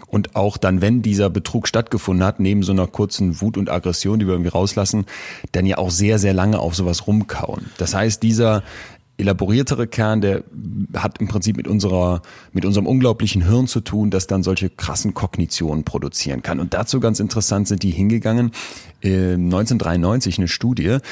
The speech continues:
und haben sich Kinder angeguckt im Alter von vier Jahren. Und jetzt kommt nochmal dieses Dreieck ins Spiel, was ich eben angesprochen habe. Dann konnten die also zeigen, wenn sich die Mutter jetzt um ein deutlich kleineres Kind, um irgendwie so einen Säugling gekümmert hat,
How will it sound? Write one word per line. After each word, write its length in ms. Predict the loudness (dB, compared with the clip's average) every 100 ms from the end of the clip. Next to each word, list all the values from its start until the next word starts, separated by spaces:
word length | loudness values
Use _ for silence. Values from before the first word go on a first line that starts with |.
| -16 -4
und 180 | -2 2
haben 220 | 2 2
sich 300 | 2 -2 -2
Kinder 340 | 0 2 2
angeguckt 520 | 0 0 0 -2 -4
im 100 | -6
Alter 260 | -2 -2 0
von 160 | 0 -2
vier 320 | -2 0 2
Jahren. 480 | 2 0 -2 -6 -14 _ _ 0
Und 260 | 0 0 -2
jetzt 200 | 0 0
kommt 140 | 0
nochmal 180 | 2 2
dieses 300 | 2 -2 -4
Dreieck 340 | -2 0 2
ins 160 | 0 -2
Spiel, 220 | -2 0
was 160 | -2 0
ich 60 |
eben 200 | -2 0
angesprochen 560 | 0 0 -2 -2 -2 0
habe. 120 | 0
Dann 160 | -2 0
konnten 240 | -2 0
die 80 | 0
also 180 | 0 -2
zeigen, 500 | -2 0 2 2 -2 -4 -16 -14 0
wenn 220 | 4 4
sich 240 | 4 0
die 100 | 2
Mutter 300 | 2 4 2
jetzt 480 | 2 0 -2 -6 -8 -2
um 360 | 2 2 2
ein 580 | 0 0 2 0 0 -2 -6 -12 -4
deutlich 440 | 0 0 0 -4
kleineres 480 | 0 0 2 0 -2
Kind, 220 | -4 -2
um 120 | 0 0
irgendwie 180 | 0
so 80 | 2
einen 100 | 2
Säugling 380 | 2 2 2 0
gekümmert 500 | -2 -2 -2 -2 0
hat, 220 | -2 -4